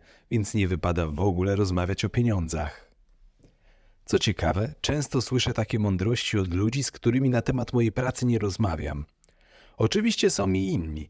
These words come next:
opozycjoniści, którzy krzyczą: „Walczcie o swoje, system edukacji to porażka, w was cała nadzieja”. Ale nie o tym. Obojętnie, co do tej pory uważałeś lub uważałaś, chcę ci opowiedzieć, jak wygląda mój dzień,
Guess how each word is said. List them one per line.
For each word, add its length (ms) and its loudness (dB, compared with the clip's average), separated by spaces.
opozycjoniści, 1120 2
którzy 300 0
krzyczą: 420 0
„Walczcie 560 0
o 40 -2
swoje, 460 -4
system 460 0
edukacji 520 -2
to 140 2
porażka, 600 -2
w 80 -2
was 340 -2
cała 260 -2
nadzieja”. 520 -2
Ale 260 2
nie 160 2
o 80 2
tym. 320 -4
Obojętnie, 640 2
co 120 0
do 120 2
tej 160 0
pory 280 2
uważałeś 680 -2
lub 140 -8
uważałaś, 680 -2
chcę 260 0
ci 160 4
opowiedzieć, 580 2
jak 160 2
wygląda 440 2
mój 260 -2
dzień, 380 2